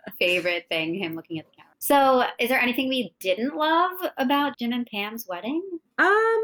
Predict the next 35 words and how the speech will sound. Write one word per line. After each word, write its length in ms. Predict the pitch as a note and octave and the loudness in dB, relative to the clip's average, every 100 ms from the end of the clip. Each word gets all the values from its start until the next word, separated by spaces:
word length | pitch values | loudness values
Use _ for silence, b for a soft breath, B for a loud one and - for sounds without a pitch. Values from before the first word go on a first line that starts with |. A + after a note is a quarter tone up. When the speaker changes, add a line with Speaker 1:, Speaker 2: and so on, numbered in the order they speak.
| - | 2
Speaker 1:
I 120 | D#4 F#4 | 2 4
mean, 240 | G4+ G4+ - | 4 2 4
it 80 | |
was 240 | F#4 A#4+ - | 4 4 2
simple, 600 | D#4+ F4 - C#2+ E2+ - | -2 0 0 -2 -4 -2
right? 420 | F#3+ F#3 G3 C#4+ | 2 4 4 4
Like, 240 | - A3 G3+ | 4 2 2
they 140 | A3+ | 0
cut 240 | A#3 A#3+ A#3+ | 0 2 4
out 220 | G#3+ G#3 | 2 0
the 100 | G3 | -2
fluff. 560 | G3+ F3+ - F3+ - - _ - | 0 -2 -2 -4 -8 -20 _ -6
That's 380 | D3+ F#3+ G3+ A#3+ | -4 -2 -2 -2
a 40 | |
good 280 | F#3+ B3 - | -2 -2 -4
thing, 260 | - - | -8 -6
you 140 | D#3+ D#3 | -6 -4
know, 160 | D3+ | -2
if 160 | F3 E3 | -2 -2
that's 640 | D#3 D#3+ - - - - _ _ - | -2 -4 -10 -14 -16 -18 _ _ -14
what 400 | E3+ F3 E3+ - | -2 2 2 0
they 140 | F3 E3+ | 0 0
felt 280 | F3 D#3+ | 0 -2
like 180 | E3+ E3+ | -2 -2
was 160 | E3 E3 | 0 -2
important 360 | D3+ D#3+ E3 E3 | -4 -4 -6 -6
to 80 | |
them. 380 | E3 D#3+ F3 G#3 | -2 0 0 0
And 440 | F3+ E3+ E3+ E3 - | -2 -4 -6 -8 0
I 120 | G#3+ | 4
love 340 | G3+ E3+ E3 E3 | 6 8 6 4
that 180 | F#3 | 4
they 160 | F#3 E3+ | 6 4
kind 280 | E3+ E3+ E3 | 4 0 2
of 240 | D#3+ D#3 | 0 -2